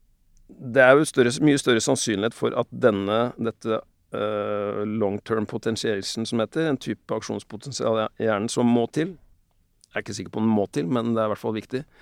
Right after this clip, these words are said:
Eh, for at synaptisk vekst skal skje, og noe etablerer seg langtidshukommelse, <clears throat> er mye større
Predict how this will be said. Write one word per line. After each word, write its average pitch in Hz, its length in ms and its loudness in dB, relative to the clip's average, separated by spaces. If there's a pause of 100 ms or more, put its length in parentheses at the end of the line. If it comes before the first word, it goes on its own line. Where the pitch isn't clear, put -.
(520)
Eh, 117 600 0 (220)
for 113 300 2
at - 400 -2 (560)
synaptisk 113 480 -2
vekst - 160 -2
skal 110 80 -4
skje, 151 180 2
og 135 220 4
noe 131 220 2
etablerer 120 340 0
seg 120 120 0
langtidshukommelse, 107 760 -6 (220)
<clears throat> - 500 4
er 117 100 4
mye 113 140 2
større 110 400 -2